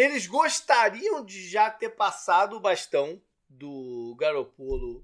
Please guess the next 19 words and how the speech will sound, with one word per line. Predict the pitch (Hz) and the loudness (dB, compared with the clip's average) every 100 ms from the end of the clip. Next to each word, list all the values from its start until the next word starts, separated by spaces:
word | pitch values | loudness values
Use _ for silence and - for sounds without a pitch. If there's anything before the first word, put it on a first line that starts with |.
| - | -20
pro | 143 | -18
Trey | 131 147 123 107 | -16 -8 -8 -8
Lance. | 110 139 180 - - _ _ _ _ _ _ _ _ _ _ _ _ _ | -14 -14 -14 -16 -18 _ _ _ _ _ _ _ _ _ _ _ _ _
Só | - 285 247 | 0 4 4
que | - | 4
o | |
Garoppolo | 240 240 233 233 247 240 | 4 6 6 4 4 6
apareceu | 247 240 240 247 240 262 240 | 6 6 8 8 6 2 2
no | 226 | 4
off-season | 233 233 - 240 226 | 0 0 -14 -14 -12
com | 233 233 | -12 0
problema | 247 220 220 220 240 | 0 2 -2 -6 -8
no | 254 | -6
ombro | 247 269 311 349 403 403 - - | -4 -4 -2 0 0 -4 -10 -6
e | 392 | -2
não | 415 - | -2 2
pôde | 277 269 | 2 2
ser | 285 | -8
trocado. | 277 285 - 156 120 | -4 -2 2 0 0